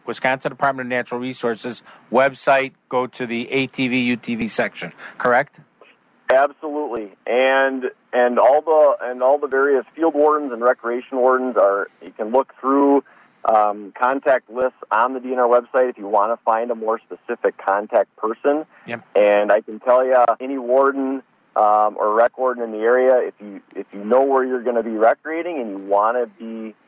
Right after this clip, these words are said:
Speaker 2: um, and the, and the website just doesn't do it for you for some reason, or you have a, a question that you just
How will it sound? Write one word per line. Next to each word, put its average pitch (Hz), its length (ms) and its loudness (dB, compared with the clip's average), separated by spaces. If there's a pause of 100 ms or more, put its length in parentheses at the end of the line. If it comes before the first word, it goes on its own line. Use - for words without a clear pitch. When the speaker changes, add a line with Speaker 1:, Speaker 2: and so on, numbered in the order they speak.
(240)
Speaker 2:
um, 98 320 0 (340)
and 107 180 0
the, 95 280 4
and 107 100 0
the 104 60 0
website 143 420 0
just 131 140 -14
doesn't 139 260 -2
do 135 100 -8
it 156 140 -4 (100)
for 156 160 0
you 165 100 2
for 156 180 -8
some 156 160 0
reason, 165 300 -4
or 139 100 0
you 104 100 -2
have 123 240 2
a, 110 140 -8 (120)
a - 60 -18
question 143 460 -4
that 107 180 -8
you 95 60 -20
just 110 180 -14